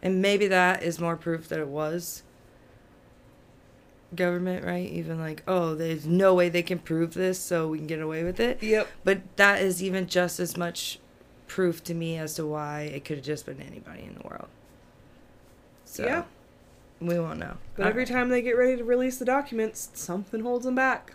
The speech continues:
Speaker 1: Well, totally. All right, how about the Satanic Panic? Do you know what this is?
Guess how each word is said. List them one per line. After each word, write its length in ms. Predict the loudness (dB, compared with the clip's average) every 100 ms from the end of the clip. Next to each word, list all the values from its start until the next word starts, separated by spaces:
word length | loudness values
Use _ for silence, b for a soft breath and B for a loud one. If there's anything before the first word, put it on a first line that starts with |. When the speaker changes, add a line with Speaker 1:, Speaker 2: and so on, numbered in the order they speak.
| -12
Speaker 1:
Well, 220 | -6 -4 -4
totally. 640 | -4 -4 -4 -6 -8 -12 -16 -12 2
All 80 |
right, 160 | 4 4
how 140 | 4
about 540 | 4 4 4 4 4 0 -16 B B B B B B B B B B -10
the 100 | -6
Satanic 1000 | -4 -2 -2 -4 -4 2 2 2 -2 -6 -12
Panic? 840 | -4 2 2 2 -2 -10 -14 -14 -20 -20 -20 -20 -20 -20 -8
Do 60 |
you 60 | -4
know 60 | -4
what 120 | -2
this 240 | -4 -2
is? 400 | -2 -2 -4 -10